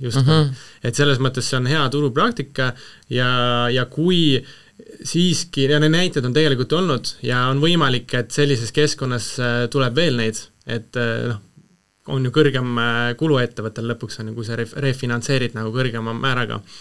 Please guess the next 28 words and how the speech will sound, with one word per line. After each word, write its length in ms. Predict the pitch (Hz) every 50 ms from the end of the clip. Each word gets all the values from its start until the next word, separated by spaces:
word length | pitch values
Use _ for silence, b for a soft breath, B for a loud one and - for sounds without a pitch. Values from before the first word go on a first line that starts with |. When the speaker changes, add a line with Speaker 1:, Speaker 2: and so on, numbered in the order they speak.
| B B B B B B B B B B
Speaker 1:
Et, 240 | 127 123 120 - - -
et 140 | 123 123 - -
kui 160 | 156 165 -
see 100 | - 143
peaks 240 | 123 143 135 131 - 208
juhtuma, 420 | 262 262 262 - - 160 151 147 135 B B B B B B B
siis 240 | - - 135 120 -
tihtipeale, 800 | - 175 170 - - 131 110 127 139 143 139 135 123 120 123 123
äh, 400 | 123 120 110 113 127 - 127 123
siis 220 | 117 - 139 120 -
needsamad 480 | 135 131 - 151 156 151 139 - -
investorid, 880 | 131 131 139 151 175 170 175 - - 135 123 127 123 - - _ - -
kui 160 | - 131 131
ettevõte 400 | 143 147 - 131 120 120 - -
uuesti 480 | - 202 214 202 147 - - - 131 127
emiteerib, 560 | 131 127 131 - 143 139 135 131 120 - -
äh, 220 | 120 123 120 123 123 120 117 117 127
näiteks 260 | 131 127 131 117 - -
kümne 300 | - 151 143 135 135 131
aasta 180 | 131 - 135
pärast 240 | 120 127 123 113 -
võlakirja, 380 | 139 131 127 117 120 120 117 104
siis, 240 | - 127 110 98 - - - 123
äh, 160 | 117 117 117 120
in-, 180 | 131 127 143 147 139
investorid 560 | 151 151 143 143 143 139 - - 120 120 117
ootavad 560 | 143 160 156 143 151 - 123 120 113 110 120 120
juba 260 | 110 - 120 117